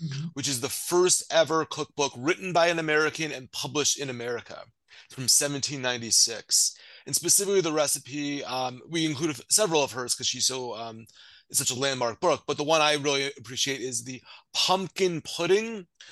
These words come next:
Speaker 2: It's spelled P O M P K I N, but that's basically the basis for American pumpkin pie, which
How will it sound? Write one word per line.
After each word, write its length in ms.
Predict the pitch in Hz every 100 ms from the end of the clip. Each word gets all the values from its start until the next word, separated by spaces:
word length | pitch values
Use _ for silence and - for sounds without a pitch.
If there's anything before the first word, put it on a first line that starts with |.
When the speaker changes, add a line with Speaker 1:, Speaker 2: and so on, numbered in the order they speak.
| -
Speaker 2:
It's 100 | -
spelled 280 | - 139 123
P 220 | - 147
O 100 | 147
M 280 | 135 139 143
P 240 | - 135 131
K 260 | - 131
I 140 | 131 123
N, 220 | 127 123
but 120 | 139
that's 360 | 139 123 - - _ -
basically 300 | 165 - 151
the 100 | 123
basis 380 | 151 139 147 -
for 140 | 135
American 420 | 135 139 135 127
pumpkin 340 | 120 120 117 107
pie, 300 | - - -
which 280 | 104 -